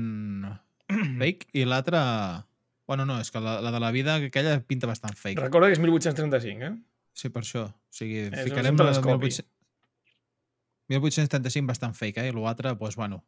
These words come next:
Speaker 2: confiarem amb el temps. Va.
Speaker 1: Vale, jolín, esteu molt on fire avui, eh? No, no fèieu ni una. Molt bé, molt bé.
Speaker 2: Sí!
Speaker 1: Molt bé, molt bé. <laughs> El, el tio que deia que havia vist que hi havia vida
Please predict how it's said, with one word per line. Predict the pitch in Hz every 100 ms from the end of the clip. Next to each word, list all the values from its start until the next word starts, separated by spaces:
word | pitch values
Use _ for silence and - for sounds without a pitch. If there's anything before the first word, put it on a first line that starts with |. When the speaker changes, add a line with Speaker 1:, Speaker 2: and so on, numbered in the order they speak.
| _
Speaker 2:
confiarem | _ 131 127 123 120 123 117 113 113
amb | 120
el | 104
temps. | 98 90 -
Va. | - - _ _ _ _ _ _ _
Speaker 1:
Vale, | 135 120 139 147
jolín, | 131 151 160
esteu | 151 156 151
molt | 165
on | 156
fire | 147 147 156
avui, | 135 156 147
eh? |
No, | 160 147
no | 139
fèieu | 156 151
ni | 143
una. | 175 151 123 - -
Molt | 170 151
bé, | 156
molt | 160 143
bé. | 151 151 123 _ _ _ - - _ _
Speaker 2:
Sí! | - 381
Speaker 1:
Molt | 415
bé, | 427
molt | 415
bé. | 415 403 403 392 381 349 302 233 151 131 214 277 277
<laughs> | 285 - - - - 151
El, | - 165 147 143
el | 143 135
tio | 151 170
que | 175
deia | 165 160 151
que |
havia | 147 147
vist | 147 131 -
que | 147
hi |
havia | 139 139 135
vida | 139 143